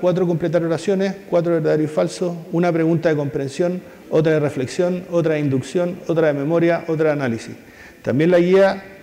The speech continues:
que lo escribí mal, "que la guía tenga una parte de relacionar conceptos y palabras". Entonces, efectivamente, me hace la guía de ejercicio con las preguntas alternativas, completar oraciones, verdadero y falso, eh,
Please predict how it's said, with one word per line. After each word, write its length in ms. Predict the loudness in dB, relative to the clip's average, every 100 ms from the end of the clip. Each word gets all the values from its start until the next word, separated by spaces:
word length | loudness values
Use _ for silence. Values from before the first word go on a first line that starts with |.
| -12
que 100 | -6
lo 80 | -6
escribí 220 | -2 -2
mal, 200 | 0 -2 -4 -8 -10 -8 -2
"que 80 | 2
la 120 | 4
guía 280 | 4 4 4
tenga 500 | 4 4 4 2 -2 -16 -20 -20 -4
una 200 | 0 2
parte 280 | 2 2 2
de 100 | 2
relacionar 540 | 2 0 -2 -2 -2
conceptos 520 | -2 -4 -2 -2 0 0
y 60 |
palabras". 380 | 2 0 -2 -6 -14 -20 -20 -20 -20 -20 -20 -14
Entonces, 260 | -4 -2 0
efectivamente, 800 | 0 0 2 2 2 4 2 2 -6 -20 -20 -20 -20 -20 -8
me 140 | -4
hace 240 | -2 0 2
la 80 |
guía 120 | 4 2
de 60 |
ejercicio 580 | 2 -2 -2 2 2 2 -4 -16 -20 -6
con 100 | -2
las 80 | 0
preguntas 300 | 0 2 0
alternativas, 640 | 0 -2 2 4 4 2 -2 -14 -20 -20 -10
completar 360 | -6 -2 0
oraciones, 840 | 2 0 2 0 2 0 -2 -6 -4
verdadero 340 | -2 0 0
y 40 |
falso, 560 | 0 0 0 0 0 -2 -6 -20 -20 -20 -20 -6
eh, 360 | 0 2 0